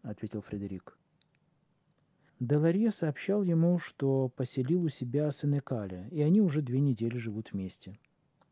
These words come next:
"Итак?" Сенекаль пребывает сейчас среди вещей, связанных с четой Арну. Он может продать их, подвергать их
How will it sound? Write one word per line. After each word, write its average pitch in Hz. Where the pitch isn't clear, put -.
"Итак?" 127
Сенекаль 113
пребывает 123
сейчас 156
среди 139
вещей, 139
связанных 151
с -
четой 127
Арну. 135
Он 110
может 104
продать 95
их, -
подвергать 127
их -